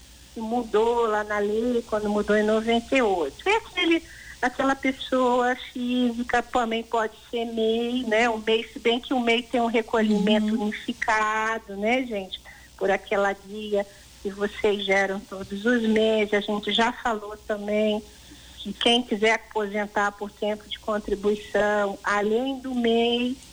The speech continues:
Speaker 1: dos cinco por cento, tem que contribuir com mais quinze por cento, não é? Pra chegar na,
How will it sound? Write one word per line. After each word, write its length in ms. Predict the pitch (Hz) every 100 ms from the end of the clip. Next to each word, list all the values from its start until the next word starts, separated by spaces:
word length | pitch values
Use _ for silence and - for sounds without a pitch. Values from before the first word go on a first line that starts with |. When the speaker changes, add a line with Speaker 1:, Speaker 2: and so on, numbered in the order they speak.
| - - - -
Speaker 1:
dos 260 | 196 -
cinco 280 | 202 202 202
por 260 | - 220 220
cento, 580 | - 220 220 220 220 -
tem 100 | 196
que 100 | -
contribuir 680 | - 208 208 208 202 190 208
com 120 | -
mais 280 | 202 196 -
quinze 580 | - - 370 392 339 302
por 200 | - 208
cento, 640 | - - 185 208 320 - 202
não 100 | 202
é? 200 | 285 392 - - - - - -
Pra 280 | 262 269 302 -
chegar 300 | 269 285 311
na, 300 | 302 311 339